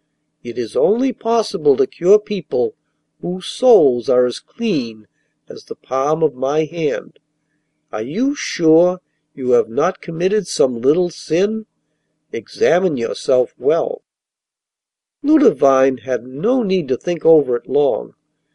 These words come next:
but she was torn in pieces between the shame of a humiliating confession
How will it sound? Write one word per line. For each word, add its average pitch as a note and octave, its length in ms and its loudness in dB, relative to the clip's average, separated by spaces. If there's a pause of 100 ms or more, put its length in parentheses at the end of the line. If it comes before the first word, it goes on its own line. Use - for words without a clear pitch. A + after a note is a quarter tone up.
(320)
but - 180 -4
she D#3+ 140 -8
was D#3+ 240 -4
torn B3+ 400 0
in A3 160 -4
pieces B2 480 -6
between C#3 480 -4
the B2+ 80 -2
shame B2 600 -2 (460)
of A#2 160 -4
a A2+ 60 -6
humiliating G#3 720 0
confession F3+ 760 -2